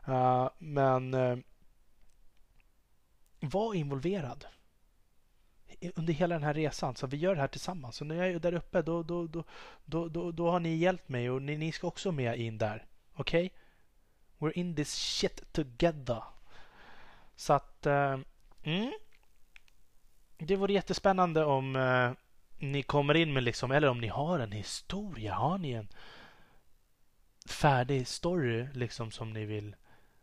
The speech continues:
berätta om, skriv in till mig. Skicka in en synopsis. Och så läser jag den och så kommer vi i kontakt och så gör vi det tillsammans. Eller om jag ska göra det, om ni inte vill göra det. Alltså,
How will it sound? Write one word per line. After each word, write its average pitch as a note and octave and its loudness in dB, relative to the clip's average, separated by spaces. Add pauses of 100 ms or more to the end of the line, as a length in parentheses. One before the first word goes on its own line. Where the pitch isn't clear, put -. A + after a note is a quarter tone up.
(160)
berätta B2 4
om, A2 -6 (880)
skriv - -2
in C4 -10
till - -10
mig. G#2+ -10
Skicka - -4
in B3+ -4
en E3+ 0
synopsis. - -6 (920)
Och - -18
så E3+ 0
läser F#3 2
jag F3+ 6
den F3+ 4
och F3 -2
så E3+ -8
kommer F3+ -2
vi F3+ 0
i - -2
kontakt D#3+ 2
och D#3+ -8
så - -10
gör E3+ 4
vi D#3+ -2
det D#3+ 0
tillsammans. D#3+ 4
Eller D#3+ 2
om C#3 -2
jag D3+ 2
ska - -6
göra E3 6
det, D#3 2
om D#3 -2
ni D#3 -4
inte D#3 -8
vill D3+ -4
göra D#3 0
det. D#3 0 (320)
Alltså, D3+ 2